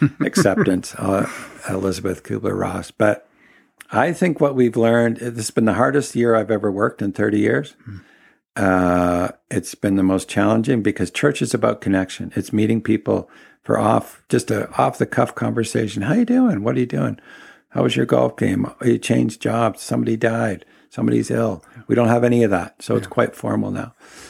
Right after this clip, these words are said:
Speaker 1: Um, and we miss people 'cause I think we're f-,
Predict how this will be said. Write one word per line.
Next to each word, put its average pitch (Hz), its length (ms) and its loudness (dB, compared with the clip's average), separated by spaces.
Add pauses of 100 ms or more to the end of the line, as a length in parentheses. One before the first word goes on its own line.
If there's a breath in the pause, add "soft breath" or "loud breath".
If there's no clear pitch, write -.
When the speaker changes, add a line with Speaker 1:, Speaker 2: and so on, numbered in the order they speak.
(380 loud breath)
Speaker 1:
Um, 95 640 2 (180)
and 101 100 2
we 101 100 4
miss 104 240 2
people 95 380 -2
'cause - 180 -4
I 98 120 4
think 101 280 0
we're 98 200 2
f-, - 260 -14